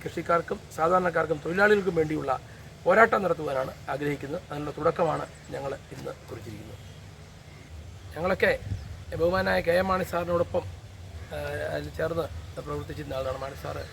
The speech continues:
ഏ, എൻ്റെ പാർട്ടിയും ജോസഫ് സാറിൻ്റെ പാർട്ടിയും ലയിച്ചപ്പോൾ സംയുക്ത പാർട്ടിയായി. അതിനുശേഷം നമുക്കറിയാം, ഇടതുപക്ഷത്തേക്ക് ഡോക്ടർ കെ മാണിയും കൂട്ടരും പോയപ്പോൾ ഞങ്ങൾ യു ഡി എഫിനൊപ്പം നിന്നു. അപ്പോൾ ആ അവസരത്തിലാണ് ഇപ്പോൾ ഇത്തരത്തിലുള്ള ഒരു സാഹചര്യം ഉണ്ടായിരിക്കുന്നത്.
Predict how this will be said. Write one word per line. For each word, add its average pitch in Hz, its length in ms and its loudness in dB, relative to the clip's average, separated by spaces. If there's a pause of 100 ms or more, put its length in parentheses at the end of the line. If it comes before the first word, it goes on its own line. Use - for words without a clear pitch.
(540)
ഏ, 139 40 -2 (540)
എൻ്റെ 156 180 -8
പാർട്ടിയും 156 360 -4
ജോസഫ് 156 280 -8
സാറിൻ്റെ 160 220 -4
പാർട്ടിയും 147 280 -8
ലയിച്ചപ്പോൾ 151 400 -4 (320)
സംയുക്ത 180 380 -4
പാർട്ടിയായി. 123 380 -4 (520)
അതിനുശേഷം 190 500 2 (440)
നമുക്കറിയാം, 156 480 -4
ഇടതുപക്ഷത്തേക്ക് 160 600 -2
ഡോക്ടർ 147 180 -8
കെ 160 120 -8
മാണിയും 156 220 -2
കൂട്ടരും 147 260 -4
പോയപ്പോൾ 139 260 -4 (100)
ഞങ്ങൾ 139 160 0 (680)
യു 151 140 2
ഡി 202 80 4
എഫിനൊപ്പം 170 340 4
നിന്നു. 139 180 2 (360)
അപ്പോൾ 156 140 0 (200)
ആ - 20 6 (540)
അവസരത്തിലാണ് 165 540 0
ഇപ്പോൾ 156 160 -2 (180)
ഇത്തരത്തിലുള്ള 156 420 0 (100)
ഒരു 139 140 -6
സാഹചര്യം 139 340 -2
ഉണ്ടായിരിക്കുന്നത്. 123 460 -2